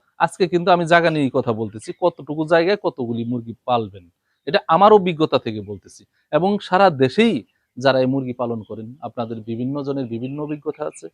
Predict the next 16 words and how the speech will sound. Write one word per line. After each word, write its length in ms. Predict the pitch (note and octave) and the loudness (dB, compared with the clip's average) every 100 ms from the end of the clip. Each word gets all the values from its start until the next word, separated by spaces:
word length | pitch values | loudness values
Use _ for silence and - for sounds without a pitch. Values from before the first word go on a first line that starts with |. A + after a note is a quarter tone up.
| _ _ - | _ _ -6
মুরগি 240 | C3 C3 A#2 | -4 -2 -4
যারা 200 | B2+ C#3 | -2 -2
পালেন 380 | - B2 C#3 E3 _ _ _ | 2 2 2 -4 _ _ _
তারা, 160 | A#2+ B2+ - | 0 0 0
ও, 100 | A#2+ | -4
মানে 240 | A#2 A#2 B2+ B2 A2 | -2 0 -2 -2 0
বাস্তব 480 | D3 F3 - F3 D3 | 2 2 0 0 0
অভিজ্ঞতা 380 | B2 A#2 B2 A2+ | -2 -2 -2 -4
যেটা, 200 | G#2 G#2 | -6 -8
যেটা, 260 | A#2 C3 B2+ - _ _ | -2 0 0 -2 _ _
এ, 240 | A#2+ A#2 A#2 | 4 6 4
মুরগি 280 | C#3 C#3+ C3 - | 2 -2 -6 0
পালা, 300 | E3 F#3 F3+ D#3 B2+ B2+ | 4 6 8 6 2 -2
আপনারা 240 | C3+ D3 C#3+ | -2 0 2
যারা 180 | D3 C#3+ | 2 2
পালতেছেন 580 | - A#3+ G3+ F#3 B2 | 4 4 4 -2 -4